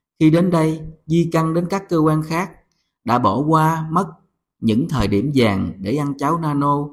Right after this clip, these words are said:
uống thảo dược nano, có thể tác động.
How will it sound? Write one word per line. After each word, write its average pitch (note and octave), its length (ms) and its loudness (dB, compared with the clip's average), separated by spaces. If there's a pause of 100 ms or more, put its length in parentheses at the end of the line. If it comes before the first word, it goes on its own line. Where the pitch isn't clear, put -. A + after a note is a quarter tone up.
(240)
uống D#3+ 220 -2
thảo A2+ 160 -6
dược G2+ 240 -4
nano, C#3 360 0 (760)
có F3 100 2
thể G2+ 220 -4
tác D#3+ 220 -4
động. G2 340 0